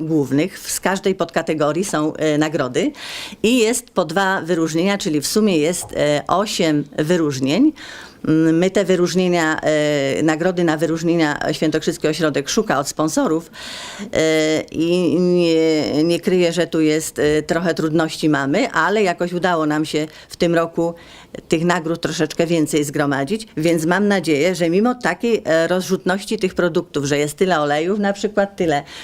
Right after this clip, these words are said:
boczków, to nie będzie to tylko jeden boczek, ale będzie więcej. Jest też ciekawa grupa zawsze w naszym województwie produktów alkoholowych. I w tym roku mamy sporo win, tam jest chyba pięć win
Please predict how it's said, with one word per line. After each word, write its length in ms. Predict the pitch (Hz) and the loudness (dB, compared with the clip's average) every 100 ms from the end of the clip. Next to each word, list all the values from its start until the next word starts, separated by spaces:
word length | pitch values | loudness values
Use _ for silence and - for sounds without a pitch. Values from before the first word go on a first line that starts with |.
| - | -4
boczków, 460 | 160 160 - 196 | -2 -2 -2 -4
to 100 | - | 0
nie 140 | 185 185 | 0 2
będzie 260 | 208 185 | 2 0
to 100 | 170 | 0
tylko 260 | 151 151 160 | -2 0 0
jeden 380 | 165 170 151 156 | 0 2 0 0
boczek, 340 | 151 151 202 | -2 -2 -2
ale 180 | 156 170 | -2 0
będzie 440 | 151 160 151 160 185 - - | 0 0 0 -2 -4 -16 -6
więcej. 520 | 160 196 156 - - - - | 0 2 0 -2 -8 -8 -6
Jest 260 | 180 254 - | 0 0 0
też 140 | 294 | -4
ciekawa 420 | - 240 240 233 208 | -2 -2 0 -2 0
grupa 320 | 208 220 202 | 0 2 0
zawsze 600 | 214 185 - 151 156 202 | 2 0 -2 -4 -2 -2
w 60 | |
naszym 320 | 175 175 190 165 | 0 -2 0 0
województwie 540 | 160 156 160 - 208 | 0 0 -4 -4 -4
produktów 460 | 202 170 160 202 220 | 0 -2 -2 -2 -4
alkoholowych. 760 | 226 254 269 151 117 - - - - - - - - | -2 -2 0 0 -2 -12 -14 -20 -20 -16 -16 -18 -4
I 240 | - 190 190 - | 0 2 0 0
w 60 | |
tym 200 | - 254 | 2 4
roku 360 | 220 147 - 190 | 4 0 0 2
mamy 260 | 208 180 | 2 2
sporo 360 | 180 - 202 160 | -2 0 0 0
win, 440 | 143 139 175 302 294 - | -2 -2 2 2 0 -8
tam 180 | - 175 | -2 0
jest 180 | 175 - | -2 -2
chyba 260 | 170 156 151 | -2 0 -2
pięć 380 | 185 175 156 | 0 0 0
win 340 | 143 131 180 | 0 0 2